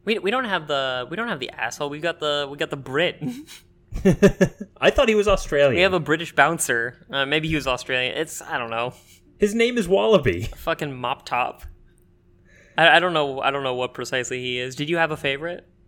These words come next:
Speaker 2: Uh, you know, I, I like number one a lot. I like the leaders of these sort of things.
Speaker 1: I, I don't mind him. I,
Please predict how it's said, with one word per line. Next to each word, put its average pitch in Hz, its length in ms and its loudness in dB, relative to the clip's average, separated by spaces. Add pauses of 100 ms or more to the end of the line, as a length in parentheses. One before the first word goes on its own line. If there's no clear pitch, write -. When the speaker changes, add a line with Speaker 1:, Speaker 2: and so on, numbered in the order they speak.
(580)
Speaker 2:
Uh, 156 340 4 (220)
you 160 160 -6
know, 135 280 0
I, 135 100 2
I 139 160 4
like 139 220 8
number 107 200 2
one 95 200 2
a 98 60 0
lot. 101 340 -2
I 104 80 -6
like 98 200 0
the 104 100 -6
leaders 95 360 -6
of 95 120 -8
these 98 180 -4
sort 104 180 -2
of 95 80 -6
things. 104 380 -10 (280)
Speaker 1:
I, 208 340 -2
I 269 40 2
don't 262 180 0
mind 147 260 -2
him. 220 340 -6 (180)
I, 139 280 -2